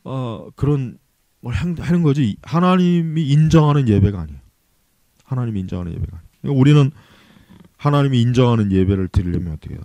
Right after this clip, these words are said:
내가 하나님을 바르게 알고 있어야 돼요. 그래서 그분의 거룩한 주권을 바르게 인식하는 것입니다.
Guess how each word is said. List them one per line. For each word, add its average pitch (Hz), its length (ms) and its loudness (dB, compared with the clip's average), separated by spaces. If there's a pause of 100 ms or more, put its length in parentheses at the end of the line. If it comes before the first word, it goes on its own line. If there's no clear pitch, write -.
내가 95 500 2 (460)
하나님을 92 640 -6
바르게 95 360 -4
알고 85 220 -10
있어야 82 320 -18
돼요. 80 140 -20 (580)
그래서 110 200 -12
그분의 127 360 -6
거룩한 117 480 -2
주권을 113 400 -2
바르게 104 320 -2
인식하는 107 480 -2
것입니다. - 540 -20